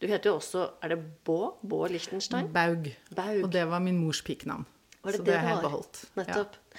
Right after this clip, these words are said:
Speaker 1: Men det er jo også veldig morsomt at du egentlig het Kristiansen. Altså, du er født inn i en protestantisk kristen familie, heter Kristiansen, går over til jødedommen og får da dette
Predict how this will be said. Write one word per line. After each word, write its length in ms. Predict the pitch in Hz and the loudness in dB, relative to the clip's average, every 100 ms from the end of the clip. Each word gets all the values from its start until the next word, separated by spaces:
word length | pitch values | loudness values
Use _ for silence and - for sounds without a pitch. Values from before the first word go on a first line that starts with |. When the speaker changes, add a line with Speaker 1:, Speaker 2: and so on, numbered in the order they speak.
| - - - | -16 -16 -4
Speaker 1:
Men 160 | - 214 | 2 6
det 100 | 196 | 8
er 80 | 185 | 8
jo 80 | 180 | 4
også 160 | 202 | 4
veldig 140 | 226 190 | 2 2
morsomt 220 | 185 165 | 0 -2
at 80 | 160 | -2
du 60 | 190 | -2
egentlig 400 | - 165 165 170 | -2 -4 -2 -2
het 220 | 175 175 - - | -2 -4 -12 -8
Kristiansen. 880 | - 147 - - 160 160 240 247 202 - | -6 -6 -8 -6 -6 -2 0 2 0 -4
Altså, 240 | 175 170 | -6 -4
du 100 | 165 | 0
er 80 | 160 | 2
født 420 | 156 - 240 269 254 | 0 -2 -4 -4 -2
inn 140 | 240 | 0
i 180 | 233 233 - | 2 2 0
en 160 | 190 190 | -4 -4
protestantisk 760 | 180 185 190 160 151 160 160 | -6 -8 -8 -6 -6 -6 -6
kristen 360 | 185 170 - 143 | -8 -8 -8 -8
familie, 480 | 160 151 143 214 165 | -6 -6 -4 -4 -6
heter 320 | 170 151 156 | -6 -6 -8
Kristiansen, 720 | - 180 - 196 190 - 220 | -8 -10 -6 -6 -6 -2 0
går 160 | 196 190 | 0 0
over 320 | 175 151 147 | 0 -2 -4
til 220 | - 156 | -8 -6
jødedommen 680 | 156 156 139 143 143 175 185 - - - - - - - | -4 -4 -6 -6 -2 -2 -4 -12 -20 -20 -20 -20 -10 -2
og 180 | 165 160 | 0 -2
får 220 | - 156 | -4 -4
da 80 | 143 | -4
dette 300 | 156 - | -6 -6